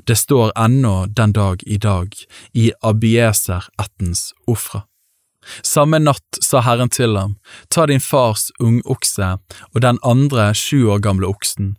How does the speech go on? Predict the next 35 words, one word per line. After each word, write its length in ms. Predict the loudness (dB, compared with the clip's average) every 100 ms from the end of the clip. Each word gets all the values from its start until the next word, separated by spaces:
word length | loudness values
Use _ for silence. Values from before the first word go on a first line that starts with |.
| -14 -20 -4
og 60 | 0
du 60 | 0
skal 220 | 0 0
rive 240 | 2 2
ned 460 | 2 2 2 0 -2 -2
det 300 | 0 2 2
Baalsalter 920 | 2 4 2 0 -4 -4 -4 -8 -8 -8
som 240 | -4 0
din 160 | 0 0
far 300 | 2 2 2
har, 220 | -2 -2 -8 _ -20 -6
og 140 | 0 2
hogge 180 | 2 2
ned 460 | 4 2 0 -2
det 220 | 0 0 0
astartebildet 880 | -4 -4 -6 -6 -4 -2 -2 -2 -4
som 160 | -2
står 380 | -2 0 -2 -2
ved 80 | -2
siden 320 | -2 -2 -2 -4
av 80 | -4
det.» 80 | -12 _ _ -18 -10 -2
Så 180 | 0 2
skal 160 | 2
du 80 | 2
bygge 360 | 2 0 0 -2
et 80 | 0
alter 380 | -2 -2 -4 -2
for 160 | -2
Herren 360 | -2 -2 0 0
din 160 | -2
Gud, 380 | -2 -2 -2 -4 -12 -20 -6 2
øverst 680 | 4 4 0 -2 -4 -8 -18 -8
på 200 | -2 0 -2
festningsberget, 1300 | -2 -2 -2 -2 -2 -2 -6 -4 -2 -2 -4 -6